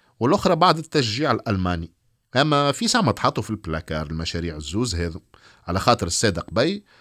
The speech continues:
رفض ما سوي قاله كاتفاقية تحالف، شمها قارصة،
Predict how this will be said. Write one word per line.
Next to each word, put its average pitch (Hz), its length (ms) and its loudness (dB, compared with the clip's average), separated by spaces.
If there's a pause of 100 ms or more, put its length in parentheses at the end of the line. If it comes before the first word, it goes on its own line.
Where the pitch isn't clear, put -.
(180)
رفض 117 460 2
ما 98 180 2
سوي 107 340 2
قاله 95 540 0
كاتفاقية 113 840 -4
تحالف، 69 680 -10
شمها 98 400 2
قارصة، 87 480 -6